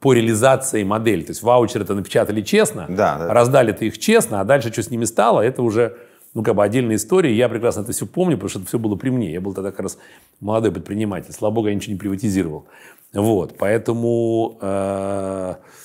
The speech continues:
Speaker 2: Но
Speaker 1: так
Speaker 2: вы
Speaker 1: и так.
Speaker 2: чувствуете себя в, в стране, э, защищенным с точки зрения бизнесмена и предпринимателя, вот владея довольно приличным активом?
Speaker 1: Э, и да, и нет, конечно. Вот я чувствую себя защищенным в какой-то степени, в какой-то степени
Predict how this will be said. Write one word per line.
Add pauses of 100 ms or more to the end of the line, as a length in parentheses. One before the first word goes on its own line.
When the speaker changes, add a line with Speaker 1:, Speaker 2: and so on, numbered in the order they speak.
(400)
Speaker 2:
Но
Speaker 1:
так
Speaker 2:
вы
Speaker 1:
и
так.
Speaker 2:
чувствуете
себя
в,
в
стране,
э,
защищенным
с
точки
зрения
бизнесмена
и
предпринимателя,
вот
владея
довольно
приличным
активом? (2500)
Speaker 1:
Э,
и
да,
и
нет,
конечно.
Вот
я
чувствую
себя
защищенным
в
какой-то
степени,
в
какой-то
степени